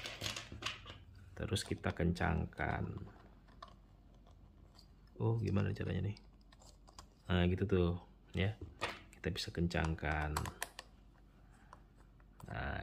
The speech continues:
gitu tuh. Jadi ada dua model ya. Ada yang pakai, eh, ujung ini, ada yang pakai ini. Tuh. Nanti bisa kita kencangkan. Terus kita pakai deh.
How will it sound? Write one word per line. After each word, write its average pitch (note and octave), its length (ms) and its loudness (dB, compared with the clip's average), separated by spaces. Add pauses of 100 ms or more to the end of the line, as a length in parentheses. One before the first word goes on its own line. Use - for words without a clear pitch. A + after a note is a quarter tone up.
gitu D#2 240 -8
tuh. D2+ 160 -4
Jadi F2 160 4
ada G2 160 8
dua G#2+ 240 12
model G#2+ 320 12
ya. A2+ 240 12 (500)
Ada G2 320 8
yang G2 400 10
pakai, F#2+ 1200 8 (800)
eh, F#2 480 6
ujung G2 240 6
ini, G2+ 500 4 (380)
ada G2 320 6
yang A2+ 320 8
pakai G#2+ 480 8 (100)
ini. G#2 540 8 (320)
Tuh. D#2+ 320 0 (1120)
Nanti - 100 -14
bisa - 160 -8
kita - 140 -10
kencangkan. F#2 960 4 (320)
Terus A#2 160 0
kita - 240 6
pakai B2+ 320 10
deh. A#2 220 8